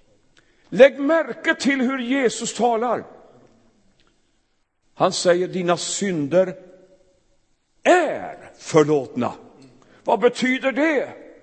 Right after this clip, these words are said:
Du är redan innanför porten till mitt rike. Dina synder är förlåtna. Din tro ska frälsa dig. Nej, din tro har frälst dig.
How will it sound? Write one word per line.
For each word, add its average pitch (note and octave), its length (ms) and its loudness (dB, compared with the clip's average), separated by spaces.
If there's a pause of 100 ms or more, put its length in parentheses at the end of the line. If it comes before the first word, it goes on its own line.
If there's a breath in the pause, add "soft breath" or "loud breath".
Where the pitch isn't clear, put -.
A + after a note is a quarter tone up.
(580 loud breath)
Du D4 260 2
är D#4+ 140 0
redan D4+ 460 0
innanför A3+ 680 2
porten - 640 0 (180 loud breath)
till A#3+ 200 -2
mitt A3+ 200 -2
rike. G3+ 560 0 (920)
Dina C#4 260 -2
synder C#4+ 640 -4
är D#4+ 360 2
förlåtna. F3+ 640 -4 (1160 loud breath)
Din B3+ 280 0
tro C#4+ 440 -2 (180)
ska - 500 2
frälsa A3+ 540 0
dig. F#3 200 -2
Nej, D#3 140 -2
din E3+ 180 -8
tro E3+ 580 -6 (840)
har A#3+ 440 0
frälst - 640 -8
dig. G2 200 -12